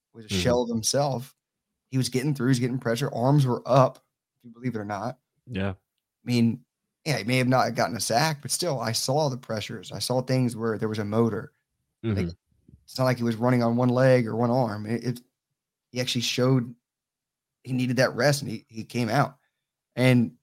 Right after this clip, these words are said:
Speaker 1: what's good is they played limited snaps. Next game,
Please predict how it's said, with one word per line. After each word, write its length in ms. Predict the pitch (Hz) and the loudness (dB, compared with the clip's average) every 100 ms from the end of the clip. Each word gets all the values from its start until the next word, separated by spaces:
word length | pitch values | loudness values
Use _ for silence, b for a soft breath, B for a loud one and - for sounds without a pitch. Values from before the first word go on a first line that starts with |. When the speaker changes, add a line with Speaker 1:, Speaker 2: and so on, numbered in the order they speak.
| _ _ _ | _ _ _
Speaker 1:
what's 180 | - 113 | -16 -10
good 280 | - 170 165 | -4 -2 2
is 360 | 120 107 113 143 _ _ _ _ | 2 0 -6 -14 _ _ _ _
they 100 | 117 | -10
played 460 | 117 131 127 117 - | -4 0 0 -2 -4
limited 320 | 127 127 120 | 0 2 2
snaps. 480 | 135 120 117 - 156 | 0 -2 -4 -12 -6
Next 260 | 120 120 | -4 -4
game, 480 | - 120 139 151 139 | -4 0 0 0 -4